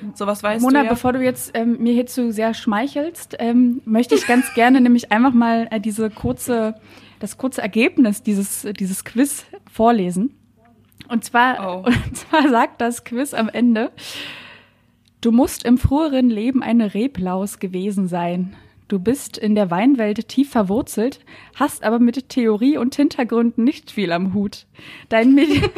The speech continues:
Speaker 2: <laughs> dein Metier ist die Praxis. Die Rebsorten sind nicht so wichtig. Hauptsache, der Wein schmeckt. Prost.“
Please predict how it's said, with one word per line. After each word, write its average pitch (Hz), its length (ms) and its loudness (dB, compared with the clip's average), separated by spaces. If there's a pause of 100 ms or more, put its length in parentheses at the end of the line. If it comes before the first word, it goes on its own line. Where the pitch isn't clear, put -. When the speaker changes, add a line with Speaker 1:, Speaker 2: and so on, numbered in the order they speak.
(180)
Speaker 2:
<laughs> - 300 -12
dein 294 300 0
Metier 269 580 -2
ist 247 180 -6
die 302 80 0
Praxis. 226 800 -6
Die 226 100 -2
Rebsorten 240 680 -2
sind 247 300 2
nicht - 260 -6
so 233 160 -6
wichtig. 220 480 -4 (180)
Hauptsache, 196 640 0
der 196 220 2
Wein 196 180 2
schmeckt. - 500 -4 (280)
Prost.“ - 500 -2